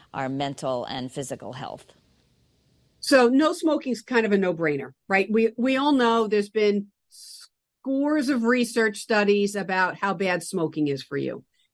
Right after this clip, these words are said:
Speaker 2: It's bad. Smoking, vaping, the whole thing. It's just bad. There's n-, absolutely no benefit to it. That's easy.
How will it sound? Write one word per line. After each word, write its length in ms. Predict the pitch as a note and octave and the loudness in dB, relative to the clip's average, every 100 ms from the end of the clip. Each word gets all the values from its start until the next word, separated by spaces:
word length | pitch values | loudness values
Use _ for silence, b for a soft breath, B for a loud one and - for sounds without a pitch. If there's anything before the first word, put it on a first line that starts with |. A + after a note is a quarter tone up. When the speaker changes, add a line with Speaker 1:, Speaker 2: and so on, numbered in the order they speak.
| _ | _
Speaker 2:
It's 200 | A#3 G3+ | 2 4
bad. 360 | A#3+ G3 C#3+ | 2 2 0
Smoking, 520 | - A3 B3 B3 B3+ G#3 | -2 2 2 2 0 2
vaping, 460 | G#3+ G#3 G#3 G3+ | 2 2 2 0
the 100 | F3 | -4
whole 240 | G3 G#3 G#3 | -2 -2 -2
thing. 240 | D3+ C3+ | -6 -6
It's 180 | - E3 | -8 -4
just 280 | - A3+ A#3 | 0 0 0
bad. 360 | G3+ F3+ F3+ F3+ b - | 0 0 -2 -6 b -6
There's 200 | F#3 F3 | -2 2
n-, 260 | G3+ G3+ G3+ | 4 2 0
absolutely 400 | A#3 A#3 A#3+ G#3+ | -2 0 0 2
no 160 | G#3 F#3 | 2 0
benefit 460 | E3+ E3 D#3 C#3 | -2 -4 -6 -10
to 100 | - B2+ | -10 -14
it. 80 | - _ | -14 _
That's 320 | F3 G3 G#3 G#3 | -4 0 0 0
easy. 380 | E3 D3 D3 | 0 -2 -6